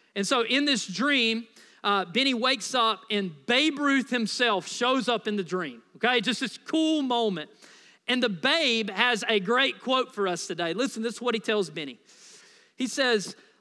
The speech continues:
"Let me tell you something about it, kid. Everybody gets one chance to do something great. Most people hardly ever take the chance, either because they're too scared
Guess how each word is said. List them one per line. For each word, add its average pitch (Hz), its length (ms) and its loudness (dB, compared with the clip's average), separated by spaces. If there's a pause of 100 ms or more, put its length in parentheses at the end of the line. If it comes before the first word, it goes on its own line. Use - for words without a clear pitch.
"Let 277 140 0
me 277 80 -2
tell 262 180 0
you 226 140 0
something 202 340 -4
about 165 300 -2
it, 139 100 -12
kid. 175 360 -2 (1000)
Everybody 262 540 2
gets 190 280 -2
one 226 320 -4
chance 208 440 -4
to 185 100 -4
do 175 160 -4
something 160 380 -8
great. 131 260 -10 (800)
Most 247 300 0
people 226 280 0
hardly 254 440 0
ever 226 160 0
take 226 260 -2
the 226 100 -14
chance, - 600 -12 (480)
either 277 240 2
because 220 360 2
they're 220 120 4
too 226 240 -2
scared 311 680 0